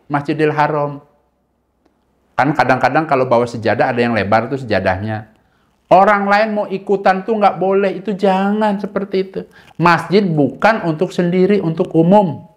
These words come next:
Ya. Terkadang orang mau ikutan di situ, nggak boleh. Nanti pada saat pada berdiri sholat, renggang.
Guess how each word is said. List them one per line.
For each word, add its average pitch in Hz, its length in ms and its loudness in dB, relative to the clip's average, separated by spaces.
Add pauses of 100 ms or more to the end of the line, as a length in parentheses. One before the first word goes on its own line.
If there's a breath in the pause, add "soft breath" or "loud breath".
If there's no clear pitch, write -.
(640)
Ya. 131 480 0 (320)
Terkadang 226 480 4
orang 285 160 4
mau 247 160 2
ikutan 233 400 2
di 233 80 -2
situ, 247 560 0 (320)
nggak 175 160 2
boleh. 208 240 4
Nanti 202 320 2
pada 226 240 2
saat 202 480 -2 (240)
pada 190 240 2
berdiri 254 400 0
sholat, 226 480 2
renggang. 180 720 0